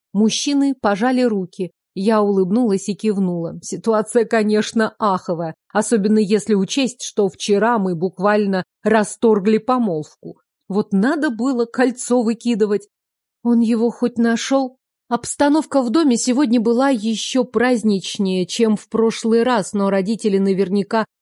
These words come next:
в курсе происходящего. Юрич точно доложил. Павлов подтвердил, а сына своего они лучше меня знают. И где он ночевал, интересно?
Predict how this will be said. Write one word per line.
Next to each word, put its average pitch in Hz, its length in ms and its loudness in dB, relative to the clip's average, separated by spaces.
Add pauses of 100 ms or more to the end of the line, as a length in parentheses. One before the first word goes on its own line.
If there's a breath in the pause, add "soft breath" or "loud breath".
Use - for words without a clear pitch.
в - 100 -20
курсе 226 320 0
происходящего. 214 1000 -2 (200)
Юрич 208 520 0
точно 185 420 2
доложил. 196 640 0 (300)
Павлов 202 520 0
подтвердил, 185 800 0
а 175 240 0
сына 226 440 0
своего 190 440 2
они 185 300 2 (120)
лучше 214 400 0
меня 208 300 2
знают. 165 460 -4 (260)
И 233 240 0
где 214 320 0
он 220 180 2
ночевал, 226 460 0
интересно? 208 600 -2